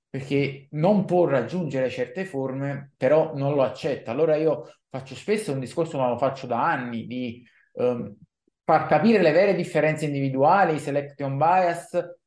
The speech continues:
eh, per cercare di sviluppare quelle che sono le proprie caratteristiche, perché secondo me è uno dei principali noccioli che poi generano frustrazione nelle persone, perché quando viene sempre detto,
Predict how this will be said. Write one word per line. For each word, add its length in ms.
eh, 680
per 400
cercare 440
di 100
sviluppare 580
quelle 180
che 120
sono 220
le 80
proprie 200
caratteristiche, 1160
perché 320
secondo 280
me 280
è 160
uno 260
dei 480
principali 500
noccioli 480
che 120
poi 140
generano 360
frustrazione 640
nelle 180
persone, 640
perché 240
quando 300
viene 260
sempre 400
detto, 720